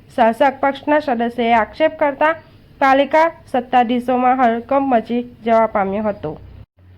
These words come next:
આમોદ નગરપાલિકા વોર્ડ નંબર ત્રણના ભાજપના સદસ્ય વિનોદ ચીમને પટેલ આમોદ પાલિકાના મુખ્ય અધિકારી પાસે પચીસમી જુલાઈના રોજ વિવિધ ગ્રાન્ટો હેઠળ કેટલાક કામ થયા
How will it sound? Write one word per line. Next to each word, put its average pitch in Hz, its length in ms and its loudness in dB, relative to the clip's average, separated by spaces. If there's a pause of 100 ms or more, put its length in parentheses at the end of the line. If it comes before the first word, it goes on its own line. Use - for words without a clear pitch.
(180)
આમોદ 302 400 2
નગરપાલિકા 311 680 2
વોર્ડ 285 280 2
નંબર 294 300 2
ત્રણના 285 360 0
ભાજપના 269 520 0
સદસ્ય 262 520 0
વિનોદ 277 360 0
ચીમને 262 480 0
પટેલ 269 400 0 (500)
આમોદ 269 320 2
પાલિકાના 285 680 0
મુખ્ય 254 340 0
અધિકારી 277 500 0
પાસે 269 400 0
પચીસમી 285 640 -2
જુલાઈના 277 480 0
રોજ 269 280 2
વિવિધ 254 360 -2
ગ્રાન્ટો 269 400 2
હેઠળ 262 360 -2
કેટલાક 269 480 -4
કામ 269 220 0
થયા 262 320 0